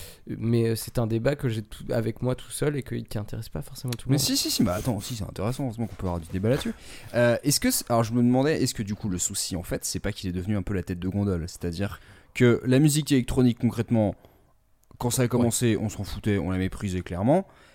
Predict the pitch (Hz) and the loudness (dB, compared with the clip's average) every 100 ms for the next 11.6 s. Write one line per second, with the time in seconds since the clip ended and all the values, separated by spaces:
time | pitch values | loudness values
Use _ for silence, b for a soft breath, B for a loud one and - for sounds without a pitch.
0 | b 123 123 - 123 113 - 147 147 139 | b 0 2 2 2 0 2 2 4 2
1 | - - 104 107 101 95 101 117 123 - | -2 -8 -4 -4 -4 -4 -4 -2 -4 -2
2 | 120 - 117 110 101 113 104 123 98 92 | -4 -2 -4 -2 -4 -4 -2 -2 -2 -4
3 | 92 98 117 110 117 113 123 123 - 135 | -6 -2 -2 0 -4 -4 -4 -4 -2 2
4 | 123 101 - 151 131 127 131 160 151 147 | 4 6 4 4 4 4 2 4 2 2
5 | - 139 123 127 120 120 113 117 113 101 | 0 -2 0 0 2 4 2 2 0 0
6 | - 117 113 - 110 107 101 95 90 92 | 2 2 2 0 -2 0 2 0 -2 -4
7 | 62 - 78 - - 95 95 92 95 - | -6 -12 -16 -16 -16 -14 -8 -6 -4 0
8 | 113 117 98 92 87 87 87 B B 92 | 2 2 2 0 0 -2 -4 B B -4
9 | 95 - 113 156 185 165 170 B B B | -2 2 4 4 2 0 -2 B B B
10 | B B - 135 135 139 117 123 170 190 | B B 2 6 6 6 4 4 4 6
11 | 123 - 185 123 110 139 | 4 4 2 2 4 2